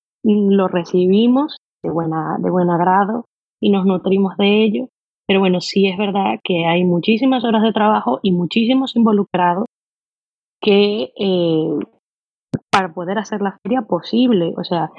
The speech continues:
eh, gestores de redes sociales, eh, llevado casi a nivel profesional, la, la gestión de redes sociales,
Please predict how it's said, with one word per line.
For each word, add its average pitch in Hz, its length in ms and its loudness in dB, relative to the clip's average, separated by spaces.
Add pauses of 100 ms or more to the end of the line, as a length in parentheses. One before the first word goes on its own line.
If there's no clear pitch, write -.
(380)
eh, 175 680 0
gestores 220 580 -2
de 254 480 2
redes 220 220 0
sociales, 175 880 0 (540)
eh, 180 580 0
llevado 190 500 0
casi 269 360 -2
a 285 60 -2
nivel 196 380 0
profesional, 185 1040 -2 (380)
la, 165 460 -2
la 160 140 0
gestión - 260 -4
de 247 80 2
redes 240 240 0
sociales, 180 580 -2